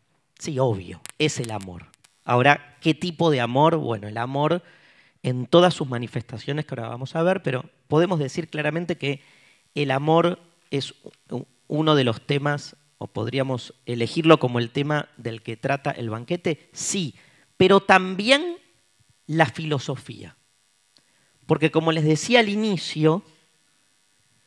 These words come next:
y esto va a ser la clave del discurso, sobre todo de Sócrates,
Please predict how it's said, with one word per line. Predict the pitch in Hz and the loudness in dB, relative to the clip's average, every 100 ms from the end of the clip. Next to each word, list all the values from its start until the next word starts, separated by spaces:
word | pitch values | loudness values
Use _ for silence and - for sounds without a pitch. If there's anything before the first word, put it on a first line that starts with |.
| _ - | _ 2
y | 156 | 4
esto | 185 - 165 | 4 4 2
va | 123 | 2
a | |
ser | - 165 165 165 - _ _ | 2 6 6 4 -8 _ _
la | 135 135 - | -2 -2 0
clave | 170 180 180 | 2 4 4
del | 139 131 120 | -2 -6 -8
discurso, | 123 - - 190 196 - - 180 - | -10 -8 4 6 6 4 6 6 4
sobre | - - 123 127 | -6 -2 -2 -2
todo | - 175 180 | 0 4 4
de | 135 | 2
Sócrates, | 123 - 180 147 131 127 127 151 151 - | -2 2 4 4 -2 -6 -6 -8 -10 -14